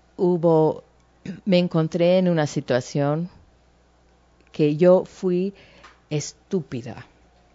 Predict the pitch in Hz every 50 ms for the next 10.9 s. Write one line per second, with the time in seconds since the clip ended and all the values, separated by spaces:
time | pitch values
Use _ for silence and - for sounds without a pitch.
0 | _ _ - 180 185 190 190 190 190 185 185 185 185 175 - - 160 151 147 147
1 | 143 139 - - 156 151 151 147 - _ - 156 156 156 160 170 - _ _ _
2 | _ - - - - - - - - - _ - - _ _ _ _ _ _ _
3 | _ - 202 185 - _ - - _ _ - 214 190 180 185 185 175 - 226 233
4 | 233 233 302 311 - 370 285 - - 220 196 160 - 143 135 123 135 170 202 220
5 | 202 - _ _ - 214 220 190 - - 220 202 185 185 185 180 190 196 208 240
6 | 269 294 320 370 381 - 302 - - - 185 160 165 175 175 - - 196 208 220
7 | - - _ _ - 208 190 190 202 190 - - 175 165 170 165 - - 135 123
8 | 117 123 - - 147 156 160 - 160 156 - - 165 160 175 - - - 170 -
9 | 175 156 160 170 - 196 185 180 - 180 143 123 - - 214 208 269 262 294 294
10 | 330 302 - - 302 294 285 277 285 277 262 - 143 139 147 - 247